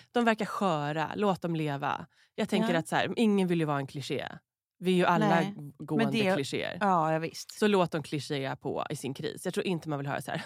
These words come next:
Speaker 1: <laughs> "Du är sånt, gud vad du, du är inte bara krisar utan du är också en, en kliché, kliché."
Speaker 2: En
Speaker 1: En
Speaker 2: kliché som det
Speaker 1: kris
Speaker 2: heter.
Speaker 1: och en kliché.
Speaker 2: Exakt.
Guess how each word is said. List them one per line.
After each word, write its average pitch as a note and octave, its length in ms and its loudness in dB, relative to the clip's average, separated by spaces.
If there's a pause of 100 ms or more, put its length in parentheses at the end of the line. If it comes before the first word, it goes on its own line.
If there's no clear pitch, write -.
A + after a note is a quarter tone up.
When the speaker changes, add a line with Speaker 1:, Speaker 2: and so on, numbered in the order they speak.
Speaker 1:
<laughs> - 280 6
"Du - 60 -2
är B3 40 -2
sånt, - 320 -2 (640)
gud C4 480 6
vad F3+ 120 4
du, E3+ 300 2 (240)
du E3+ 120 -8
är F3+ 140 2
inte F3 200 -2
bara E3 220 4
krisar E3+ 500 0
utan D3+ 260 0
du D3 140 -2
är C#3+ 40 -2
också C#3+ 240 -6
en, C3+ 160 -6
en C3 300 -6
kliché, C3+ 500 -10 (340)
kliché." - 440 0 (360)
Speaker 2:
En G3 140 0
Speaker 1:
En - 40 -6
Speaker 2:
kliché F#3+ 500 2
som G3+ 100 4
det G#3 120 0
Speaker 1:
kris A#3 300 4
Speaker 2:
heter. C#3+ 160 -2 (160)
Speaker 1:
och - 80 -10
en D#3 160 -6 (380)
kliché. - 360 -8
Speaker 2:
Exakt. F#3 400 -6